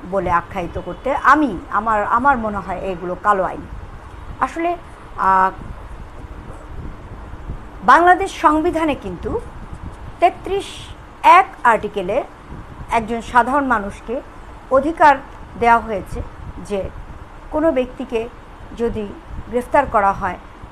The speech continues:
সেই ব্যক্তি অবশ্যই তার গ্রেফতারের কারণ জানার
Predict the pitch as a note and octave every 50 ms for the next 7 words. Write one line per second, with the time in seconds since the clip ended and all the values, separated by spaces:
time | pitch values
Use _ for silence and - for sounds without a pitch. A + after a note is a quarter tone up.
0 | - - - - C#4+ C#4+ C4+ G3+ A3+ A3 - - - G3+ F#3 - - - B3 D4
1 | F#4 - - - C#4+ A#3 F#3+ F#3 - - - - - - G#3 G3+ G3 F3 - -
2 | - - - - - F3+ A3 A3+ - - - B3 A3 G3+ F#3+ F3+ - - - -
3 | - - - - A#3+ A#3 A#3+ B3+ C4 C4 B3+ A3 - A3+ G3+ G3 G3+ G3 F#3